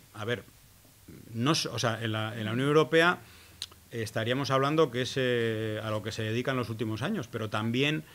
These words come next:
también es una organización que viaja a países como México. México ahora es el epicentro de la guerra contra la cooperación médica cubana. ¿Por qué? Porque México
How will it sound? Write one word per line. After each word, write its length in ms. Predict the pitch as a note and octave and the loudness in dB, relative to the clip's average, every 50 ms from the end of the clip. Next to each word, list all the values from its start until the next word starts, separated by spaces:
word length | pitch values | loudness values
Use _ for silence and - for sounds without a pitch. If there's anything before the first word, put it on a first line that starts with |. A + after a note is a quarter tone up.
| - - - - - - - - - - - - - - - - - | -20 -20 -20 -20 -20 -20 -20 -20 -20 -20 -20 -20 -20 -20 -20 -14 -10
también 500 | - A#2 G#2+ A2+ A2+ A#2+ B2 C3 C3+ C3+ | -6 -4 -4 -2 -2 0 0 0 0 0
es 140 | C3+ A#2 - | -2 -2 -2
una 100 | C3+ C3 | 0 0
organización 480 | B2+ B2 C3 B2 A#2+ A#2+ A2 C3+ C#3+ B2+ | 0 0 0 0 0 0 0 0 -2 0
que 140 | C3 B2+ | 0 0
viaja 340 | A#2 B2 B2+ C3 B2 - D3+ | 2 4 4 4 4 4 2
a 80 | C#3 A2+ | 2 2
países 300 | B2+ B2+ A#2 C3 C3 - | 2 0 0 -2 -2 -4
como 200 | - A2+ G#2+ G#2+ | -4 -4 -4 -2
México. 520 | A2+ C3 D#3+ D3+ - A#2 G#2 - - G2 G2+ | 0 0 0 0 -2 -4 -8 -8 -10 -8 -2
México 440 | A#2 C3+ C3+ - E3+ D#3+ D#3+ D#3+ | 0 0 0 2 0 0 2 4
ahora 260 | D#3 D#3+ D#3+ E3 E3 - | 4 6 6 4 4 2
es 240 | D#3+ D3+ C#3+ - - | 0 -2 0 0 0
el 320 | C#3 B2+ B2 A#2 A#2 A2+ - | 0 0 0 -2 -4 -6 -6
epicentro 840 | A#2+ A2 - A#2+ A2 - D3 D3 D3+ C#3+ B2 - A2 G#2 G2 F#2+ - - - - - - - - - | -6 -6 -4 -4 -2 2 2 2 2 2 0 -2 -4 -6 -8 -12 -14 -18 -20 -20 -20 -20 -20 -16 -10
de 140 | G#2+ A2 G#2+ | -8 -4 0
la 180 | G#2+ G#2+ G#2+ | 2 4 6
guerra 300 | B2 C#3+ C#3+ D3 D3 C3+ | 6 6 8 8 6 6
contra 240 | B2+ C3 A#2 A#2+ A#2 | 4 2 2 2 2
la 80 | A#2 G#2 | 2 0
cooperación 480 | A2 G#2 A#2 G#2+ G#2 - C3+ B2 A#2+ | 0 -2 -4 -4 -4 -2 -2 -2 -2
médica 300 | A#2+ A#2 A2+ A2 A2 G#2+ | -2 -2 -4 -4 -4 -6
cubana. 360 | G2 G#2 G#2+ A2+ A2+ G2+ G2 | -6 -6 -4 -4 -4 -6 -6
¿Por 220 | F#2+ G#2+ G#2 A2+ - | -8 -8 -10 -6 -2
qué? 180 | - D3 C#3+ | 0 2 2
Porque 380 | A#2+ A2 A2 G#2 - - G#2+ G#2 | 0 -2 -6 -10 -8 -8 -8 -6
México 680 | G#2+ A2+ C3+ C3+ - - D3 B2+ - D3 D3+ D#3+ - | -2 -2 -2 0 0 -2 -4 -2 0 0 0 0 -2